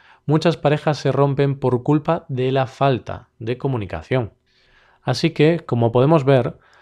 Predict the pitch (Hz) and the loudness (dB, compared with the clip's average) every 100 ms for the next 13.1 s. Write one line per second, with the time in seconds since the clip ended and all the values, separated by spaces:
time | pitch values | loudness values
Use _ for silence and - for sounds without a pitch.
0 | _ - - 147 147 147 156 156 127 113 | _ -10 0 4 4 4 2 2 2 2
1 | 107 113 110 - 147 110 113 - - 104 | 0 -4 -4 0 0 2 -2 -6 -6 -4
2 | 98 104 101 - 107 98 101 101 117 131 | -2 -2 -2 -4 -6 -2 0 0 2 2
3 | 143 - 120 110 131 143 156 135 127 165 | 0 -4 -4 0 0 2 2 2 0 -2
4 | 185 - _ 131 113 117 135 - 101 87 | -4 -14 _ -6 -2 0 0 0 -2 -2
5 | - - - _ _ _ _ _ _ - | -6 -12 -16 _ _ _ _ _ _ -2
6 | 120 117 135 127 127 123 117 120 156 135 | 0 0 -2 -2 0 0 2 2 2 2
7 | 165 - - _ _ - 110 104 110 110 | 0 -6 -18 _ _ -12 -6 -4 -2 -2
8 | 104 110 120 127 120 107 123 147 - 127 | -2 0 0 2 0 0 0 0 -2 0
9 | 127 131 127 - _ _ - 120 120 110 | 0 0 -4 -16 _ _ -8 -6 -4 -4
10 | 110 110 107 135 127 120 107 - 143 - | -4 -4 0 0 0 -2 -2 -2 -2 -2
11 | 131 127 131 - _ _ - - 131 139 | -2 -2 -2 -8 _ _ -10 0 0 4
12 | 139 143 139 127 117 117 131 147 135 165 | 2 4 2 2 0 -2 0 2 0 -4